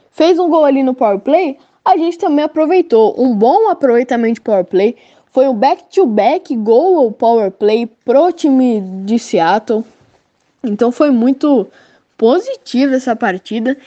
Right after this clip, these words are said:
Eu gostei da postura do time, de novo, a defesa precisa dar uma melhorada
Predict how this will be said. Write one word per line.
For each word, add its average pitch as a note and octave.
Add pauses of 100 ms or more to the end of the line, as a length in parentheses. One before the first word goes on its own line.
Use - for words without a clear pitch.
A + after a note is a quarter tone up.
(240)
Eu D#4
gostei C#4+
da B3
postura A#3
do E3
time, A3+
de A3
novo, A3 (280)
a F3+
defesa F#3+
precisa C#4
dar A3+
uma G#3
melhorada F3+